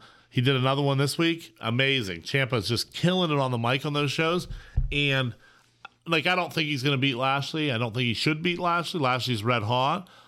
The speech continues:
But Ciampa's, he's important now already, I think.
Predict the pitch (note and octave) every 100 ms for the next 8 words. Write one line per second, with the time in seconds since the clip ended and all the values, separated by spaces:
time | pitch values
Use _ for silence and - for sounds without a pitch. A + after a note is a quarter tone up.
0 | _ C3 D3+ B2 - - - _ _ -
1 | E3 F3+ F#3 D#3 B2 - C#3+ D#3+ D3+ D3
2 | C3 C#3+ A#2+ G3 D#3+ G2+ G2+ F2+ F2 A#2+
3 | A#2+ B2 A2 F#2+ F2+ E2 F#2+ -